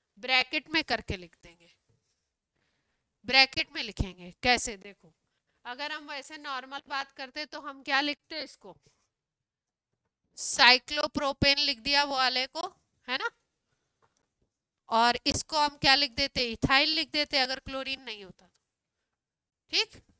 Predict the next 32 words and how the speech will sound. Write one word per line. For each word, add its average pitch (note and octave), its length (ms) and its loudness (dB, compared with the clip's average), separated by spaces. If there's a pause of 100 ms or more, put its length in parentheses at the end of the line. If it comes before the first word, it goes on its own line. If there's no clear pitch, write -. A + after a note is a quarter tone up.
(720)
जहां D#4 360 -8
से E4+ 200 -10
चेन D4+ 360 -8
अटैच, C#4 500 -8 (380)
से - 160 -6
ये D4+ 260 -6
वाली C#4+ 320 -4
चीज D4 300 -10
attach B3 440 2
होगी, A#3 260 -12
जहां B3 320 0
से D4+ 160 -4
ring D4+ 260 -8
और C#4+ 140 -6
chain C#4 320 -8
attach B3 440 -6
होंगे, A#3+ 320 -14 (360)
उस G#3 180 -8
position D#4 520 -2
को E4+ 140 -8
one C4 280 -6
position G3+ 480 -14
दिया F3 220 -12
जाता E3+ 300 -18
है। F#3+ 60 -20
उस A3+ 160 -16
position C4+ 440 -8
को D4 120 -10
क्या C#4+ 180 2
बोलते C#4+ 300 -8
हैं? F4+ 180 -6 (180)
वन। G3+ 260 -8